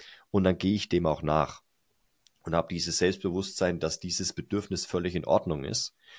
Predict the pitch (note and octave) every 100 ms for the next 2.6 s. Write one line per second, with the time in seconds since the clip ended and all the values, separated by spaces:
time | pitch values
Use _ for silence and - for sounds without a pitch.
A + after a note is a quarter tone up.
0 | - - F2 F2+ F2+ - F#2 B2 - E2
1 | D#2+ D#2+ A2 G#2 D2 D#2+ - - _ _
2 | - _ _ _ F2 E2+